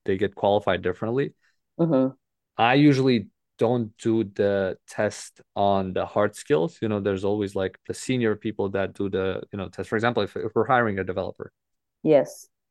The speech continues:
Speaker 1: If it's a mobile developer, I O S developer, for example, a senior I O S developer will test them on their hard skills. They're not gonna talk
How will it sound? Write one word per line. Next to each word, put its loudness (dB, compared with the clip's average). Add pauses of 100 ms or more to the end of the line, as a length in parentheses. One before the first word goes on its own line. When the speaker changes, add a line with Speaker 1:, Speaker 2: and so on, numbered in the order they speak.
Speaker 1:
If -2
it's -2
a 0
mobile 2
developer, -2
I 2
O 2
S -2
developer, -10
for -14
example, -14 (220)
a -8
senior 0
I 2
O 4
S -2
developer -2 (180)
will 0
test -4
them -4
on -8
their -8
hard -6
skills. -18 (100)
They're -2
not 2
gonna -2
talk 4